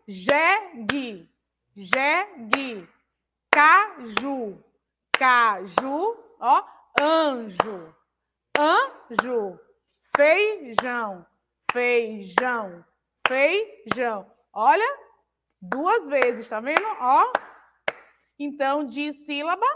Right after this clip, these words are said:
eu, ó, duas pausas, duas palmas,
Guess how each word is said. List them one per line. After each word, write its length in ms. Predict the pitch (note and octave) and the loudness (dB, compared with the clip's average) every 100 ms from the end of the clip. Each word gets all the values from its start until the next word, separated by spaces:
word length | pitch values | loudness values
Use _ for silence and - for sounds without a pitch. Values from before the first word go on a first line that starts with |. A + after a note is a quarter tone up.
| C#5+ - _ _ - | -6 -20 _ _ -4
eu, 160 | A#3+ | -2
ó, 400 | B3+ D4+ A#4 - - _ _ _ _ _ _ _ _ _ _ _ G3 | 4 4 2 -4 -20 _ _ _ _ _ _ _ _ _ _ _ -8
duas 380 | B3 C#4+ D4+ | 2 2 0
pausas, 640 | - D4+ D#4+ E4+ F#4 F4+ B3 | 0 4 4 2 -2 -8 -8
duas 420 | A3 C4 D#4+ - | -4 0 -2 -2
palmas, 880 | - E4 C4+ G3+ E3 - F3 - | 0 2 2 0 -8 -20 -20 -20